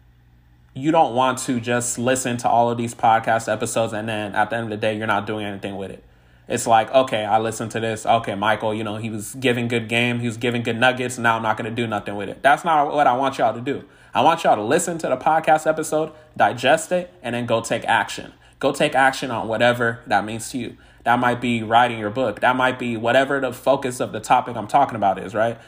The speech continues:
I talked about the whole avatar client. After you listen to that episode, you definitely should have already created what your avatar client is.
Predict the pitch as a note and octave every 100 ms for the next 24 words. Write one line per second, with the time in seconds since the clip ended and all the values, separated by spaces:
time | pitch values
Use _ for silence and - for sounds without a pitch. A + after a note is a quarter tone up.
0 | - - - - C#3+ C#3+ B2+ B2 A#2 A2+
1 | A#2 A2 B2 A#2+ A#2 A2 A#2+ A#2+ A#2 A#2
2 | G#2+ - C3+ A#2+ G#2 - _ _ - A#2+
3 | B2+ C#3+ C3 B2+ B2+ - C3 B2 A#2+ C#3+
4 | D3+ G#2+ G#2+ - G#2+ A2+ C3 C#3 - -
5 | - C3+ C#3 - D3+ C3+ D3+ B2 A#2+ A#2
6 | B2+ B2+ A#2+ - - B2+ B2 B2 A#2 A#2+
7 | A#2+ A2 G#2+ A2+ - G#2+ - C3 C3 G#2+
8 | F#2 A2+ -